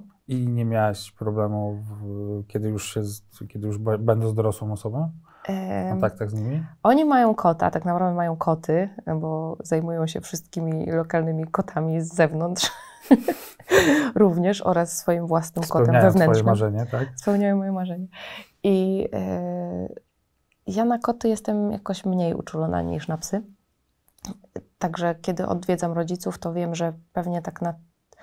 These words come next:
Speaker 2: do trzech dni wytrzymuję bez leków, co jest jakimś niezwykłym osiągnięciem. Nie wiem, jak to jest możliwe, ale tak jest.
Speaker 1: Mhm.
Speaker 2: A potem już muszę wziąć jakąś małą tabletkę albo jakiegoś sztacha. <laughs> I,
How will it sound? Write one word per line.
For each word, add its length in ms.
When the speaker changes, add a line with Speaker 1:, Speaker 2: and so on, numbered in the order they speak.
Speaker 2:
do 80
trzech 280
dni 200
wytrzymuję 500
bez 180
leków, 460
co 140
jest 160
jakimś 320
niezwykłym 480
osiągnięciem. 640
Nie 100
wiem, 180
jak 160
to 180
jest 240
możliwe, 300
ale 180
tak 200
jest. 220
Speaker 1:
Mhm. 160
Speaker 2:
A 80
potem 300
już 140
muszę 240
wziąć 260
jakąś 340
małą 220
tabletkę 580
albo 460
jakiegoś 400
sztacha. 440
<laughs> 300
I, 880